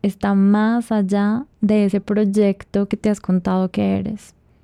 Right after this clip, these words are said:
Y superar y sanar esas heridas del corazón roto cuando podemos perder nuestra confianza, aunque duele,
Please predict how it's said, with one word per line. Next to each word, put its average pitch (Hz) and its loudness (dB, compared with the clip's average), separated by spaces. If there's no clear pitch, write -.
Y 220 2
superar 208 2
y 233 2
sanar 196 2
esas 208 0
heridas 220 2
del 190 0
corazón 208 0
roto 196 -2
cuando 220 0
podemos 208 0
perder 202 0
nuestra 190 0
confianza, 202 0
aunque 202 4
duele, 226 4